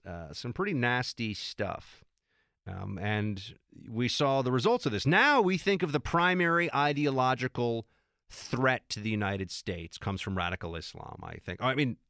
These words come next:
I shouldn't say we, 'cause, of course, there are a lot of Americans who are like, "Radical Islam's not even a threat." But, uh, we understand it's the pri-, it's the primary ideological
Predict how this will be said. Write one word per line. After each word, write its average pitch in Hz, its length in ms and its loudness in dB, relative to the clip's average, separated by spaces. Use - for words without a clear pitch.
I 147 120 0
shouldn't 156 260 2
say 131 160 2
we, 117 400 4
'cause, 113 200 0
of 104 100 -2
course, 120 220 0
there 117 100 0
are 107 40 2
a 104 40 2
lot 107 200 4
of 98 60 0
Americans 101 380 0
who 120 80 -2
are - 20 -2
like, 127 160 0
"Radical 320 460 2
Islam's 247 520 0
not 277 240 2
even 269 200 -4
a 226 60 -2
threat." 294 460 0
But, 131 120 -8
uh, - 560 -8
we 160 260 4
understand 160 520 4
it's - 80 -6
the 143 100 0
pri-, 123 300 0
it's 110 220 -4
the 110 80 -6
primary 156 560 4
ideological 110 920 2